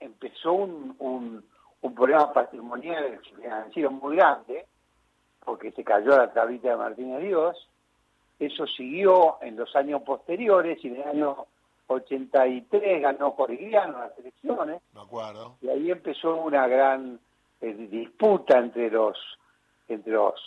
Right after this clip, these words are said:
Speaker 1: eh, dirigentes. Era muy, el único punto de contacto que hay, que hay entre la situación actual y aquella es que había una pelea entre dirigentes.
Speaker 2: Correcto.
Speaker 1: Eh,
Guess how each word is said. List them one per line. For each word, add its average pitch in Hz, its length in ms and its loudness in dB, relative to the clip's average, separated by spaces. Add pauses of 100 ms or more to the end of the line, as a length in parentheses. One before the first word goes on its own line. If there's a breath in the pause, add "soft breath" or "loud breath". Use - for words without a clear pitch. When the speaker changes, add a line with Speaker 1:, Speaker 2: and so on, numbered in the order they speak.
Speaker 1:
eh, 98 360 -10 (220)
dirigentes. 131 840 -2 (100)
Era 117 220 -2
muy, 107 420 -6 (440)
el 147 120 4
único 185 320 4
punto 156 300 -4
de 107 60 -12
contacto 117 640 2
que 123 100 -10
hay, 107 220 -12 (440)
que 120 140 -4
hay 127 180 -4
entre 113 280 -8
la - 40 -10
situación 107 380 -10
actual 123 400 0
y 107 80 -8
aquella 127 540 -2 (420)
es - 80 -14
que 123 80 0
había 120 160 2
una 120 160 -4
pelea 131 300 -2
entre 110 280 -12
dirigentes. 151 680 -2 (140)
Speaker 2:
Correcto. 120 500 -12
Speaker 1:
Eh, 139 600 -10